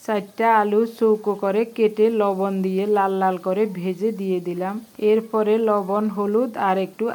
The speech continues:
আদা জিরা বাটা দিলাম। দুই চুলায় রান্না বসালাম। এদিকে পাবদা মাছগুলো লবণ, হলুদ আর একটু সরিষার তেল মেখে তেলে লাল লাল করে ভেজে নিচ্ছি। পাবদা মাছের ঝাল করব টমেটো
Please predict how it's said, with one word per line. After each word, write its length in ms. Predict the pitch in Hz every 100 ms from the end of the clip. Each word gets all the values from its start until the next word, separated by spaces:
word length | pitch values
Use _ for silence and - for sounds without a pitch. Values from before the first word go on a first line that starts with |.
| 214
আদা 180 | 190 185
জিরা 220 | 170 175 170
বাটা 280 | 170 170 160
দিলাম। 260 | 160 160 160 147 _ _ _ _ _ _ _ _ _ _ _
দুই 240 | 196 208 214 208
চুলায় 320 | 214 208 226
রান্না 340 | 220 196 190 220
বসালাম। 560 | 214 190 214 196 196 226 - _ _ _ _
এদিকে 400 | 208 190 196 196 196 196
পাবদা 320 | 190 180 190
মাছগুলো 480 | 190 190 175 185 208 226 208
লবণ, 320 | 190 180 190 185
হলুদ 380 | - 214 220 226 320 214
আর 80 | 190 185
একটু 180 | - 220 220
সরিষার 480 | 202 190 180 208 214
তেল 200 | - 202 190 180
মেখে 360 | 180 170 - 240 277 - - - - - -
তেলে 340 | 208 196 190 208 208
লাল 180 | 185 180
লাল 140 | 180 180 175
করে 160 | 180 196 180
ভেজে 280 | 180 165 175
নিচ্ছি। 340 | 165 160 - - - - - -
পাবদা 320 | 202 185 190
মাছের 360 | 190 180 - 226 190
ঝাল 180 | 196 190 196
করব 180 | 185 196 226
টমেটো 380 | 202 180 175